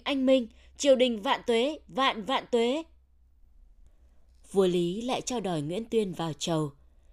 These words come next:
Vua xuống chiếu phòng Nguyễn Tuyên hàm đại tướng, dẫn đầu một cánh quân tiên phong ở mũi tấn công bên tả, đô thống Thượng tướng quân Lê Phụng Hiểu. Bấy giờ đã bước sang giờ ngọ,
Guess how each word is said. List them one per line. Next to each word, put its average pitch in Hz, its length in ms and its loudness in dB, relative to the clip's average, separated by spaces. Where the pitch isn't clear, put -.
Vua 175 200 4
xuống 175 280 -4
chiếu 175 420 -4
phòng 175 240 -6
Nguyễn 175 280 -6
Tuyên 190 260 2
hàm 170 320 -8
đại 175 260 -4
tướng, 175 300 -6
dẫn 226 300 -2
đầu 190 240 2
một 175 240 -4
cánh 190 200 -8
quân 220 260 -2
tiên 220 260 0
phong 202 220 -4
ở 196 220 2
mũi 160 340 -4
tấn 180 180 -4
công 202 400 -6
bên 180 220 -4
tả, 160 320 -4
đô 185 220 2
thống 175 320 -6
Thượng 220 220 -2
tướng 165 180 -4
quân 180 260 -2
Lê 170 120 0
Phụng 170 240 -6
Hiểu. 160 280 -2
Bấy 180 200 2
giờ 180 320 2
đã 165 160 -4
bước 269 260 -4
sang 220 240 -4
giờ 180 180 -2
ngọ, 160 360 -2